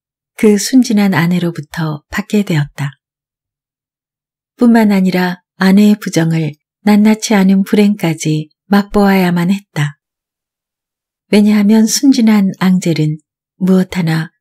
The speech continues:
남편에게 숨기지 않았던 것이다. 그것은 그에게 참을 수 없는 고통이었고 간혹 그 단순한 여자에게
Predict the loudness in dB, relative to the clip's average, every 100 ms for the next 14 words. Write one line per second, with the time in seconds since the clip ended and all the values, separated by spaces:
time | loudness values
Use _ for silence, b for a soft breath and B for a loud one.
0 | _ -4 -2 -2 0 -2 0 -2 -2 0
1 | 0 0 -2 -2 -2 -2 -4 -4 -4 -6
2 | -8 -8 _ _ _ _ _ _ _ _
3 | _ _ _ _ _ _ _ _ _ _
4 | _ _ -4 0 0 2 0 2 2 0
5 | 0 -2 -2 -6 _ -12 0 2 2 0
6 | 0 0 0 -2 -4 0 2 2 -2 -4
7 | -4 -4 _ _ _ _ _ -8 0 0
8 | 0 -2 -2 0 -2 -2 0 0 0 -2
9 | -2 -2 -4 -4 -6